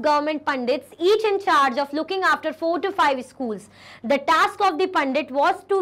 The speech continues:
visit the pathshalas and try to improve the standard of teaching.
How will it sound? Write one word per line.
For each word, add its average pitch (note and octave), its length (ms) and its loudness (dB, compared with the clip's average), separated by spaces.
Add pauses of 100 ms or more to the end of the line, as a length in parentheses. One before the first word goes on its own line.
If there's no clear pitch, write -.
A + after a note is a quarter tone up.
visit B3 320 -2
the A#3+ 160 -4
pathshalas E4+ 720 2 (380)
and F#4+ 180 2
try F4 220 4
to E4 100 -6
improve F4 480 0
the G4+ 140 2
standard B3+ 420 0
of F4+ 160 -4
teaching. G3+ 320 -8